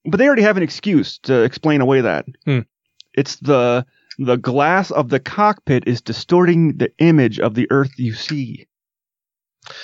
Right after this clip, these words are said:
Speaker 2: How, so what would they ever view as valid evidence that they're just fucking wrong?
Speaker 1: Uh, nothing.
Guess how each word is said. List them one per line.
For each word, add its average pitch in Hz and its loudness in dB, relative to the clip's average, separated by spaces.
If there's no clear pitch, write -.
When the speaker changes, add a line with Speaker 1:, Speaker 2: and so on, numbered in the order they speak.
Speaker 2:
How, 254 0
so 233 0
what 185 -2
would 214 -2
they 202 2
ever 180 2
view 160 4
as 143 -2
valid 147 0
evidence 139 -2
that 147 -2
they're 135 0
just 143 -6
fucking 143 -2
wrong? 127 0
Speaker 1:
Uh, 135 2
nothing. 143 -2